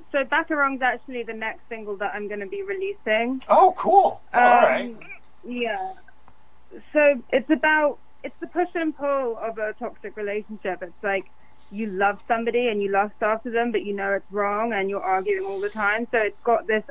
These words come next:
Speaker 1: on and off push and pull, like, back and forth feeling to the momentum of the music. Um,
Speaker 2: Mm-hmm.
Speaker 1: it is, I love the blues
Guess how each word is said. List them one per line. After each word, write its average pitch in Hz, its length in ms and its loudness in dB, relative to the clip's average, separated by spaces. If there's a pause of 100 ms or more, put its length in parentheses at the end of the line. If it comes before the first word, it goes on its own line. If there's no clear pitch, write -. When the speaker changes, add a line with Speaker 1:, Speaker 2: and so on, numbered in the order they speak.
(140)
Speaker 1:
on 220 260 4
and 214 220 -6
off 196 240 -4 (140)
push 214 260 0
and 208 260 -8
pull, 202 400 0
like, 185 200 -2 (380)
back 190 280 0
and 202 160 -4 (100)
forth 196 240 2 (160)
feeling 208 560 -4
to 202 60 -10
the 202 80 2
momentum 190 500 2
of 180 160 2
the 196 80 0
music. 202 500 4 (140)
Um, 208 400 0
Speaker 2:
Mm-hmm. - 80 -12 (720)
Speaker 1:
it 254 200 2 (180)
is, 247 600 4 (1300)
I 269 120 2
love 285 260 2
the 294 60 -6
blues 240 460 -2